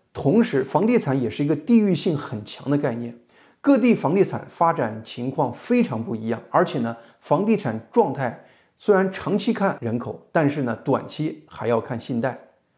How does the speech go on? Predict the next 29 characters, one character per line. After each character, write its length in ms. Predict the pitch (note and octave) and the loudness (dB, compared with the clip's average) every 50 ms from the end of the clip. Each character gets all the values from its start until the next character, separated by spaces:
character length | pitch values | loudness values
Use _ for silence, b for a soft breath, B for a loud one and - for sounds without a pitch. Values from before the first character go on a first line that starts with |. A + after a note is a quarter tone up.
| _ _ _ _ _ _ _ _ | _ _ _ _ _ _ _ _
而 160 | D3+ F3 G3 | 2 2 4
且 140 | C#3 - C#3 | 4 2 2
呢， 180 | C3 B2+ B2+ - | 0 0 -2 0
我 140 | C3+ C3 C3 | 2 2 2
历 120 | D3+ G#3 - | 2 2 0
史 120 | C3+ C#3 | 0 -2
上 240 | D3+ C3+ A#2 - - | -2 -2 -2 -4 -4
低 180 | - G3+ G#3 | -2 -2 0
估 180 | F#3+ F#3 G#3 G#3 | 0 0 0 0
过 220 | F#3+ F3+ D#3 B2+ | 2 4 2 2
中 240 | E3 - F3 F3 E3+ | 2 0 -4 -2 0
国 100 | D3+ D3 | 2 2
人 220 | A#2+ A2+ A2 A#2+ A#2 - | 2 2 0 -4 -4 0
对 100 | E3 C#3+ | 0 0
于 340 | B2 A#2 A#2 C3 C#3 B B B B B _ | 2 2 2 0 -2 B B B B B _
投 260 | - - C#3 D#3 F3+ | -6 -2 0 0 0
资 160 | E3+ - G3 | 0 0 0
中 160 | F#3+ G3 G3 G3 | 0 0 0 0
国 80 | F#3 | 0
房 220 | F3 - C3 C3+ F#3 | 0 -2 -2 0 2
地 100 | G3+ F#3 | 2 2
产 220 | - - - A#2+ | 0 0 -6 -6
的 60 | A2+ | -4
那 100 | A#2+ B2 | -4 -4
个 160 | A#2+ B2 A#2+ - | -4 -6 -8 -10
痴 220 | - - - - | -12 -12 -8 -6
迷 180 | D3+ C3+ C3+ C#3+ | -4 -2 -2 -4
状 300 | C#3 - - F#3 C#3 C#3 | -4 -4 -4 -4 -4 -6
态。 80 | B2+ | -10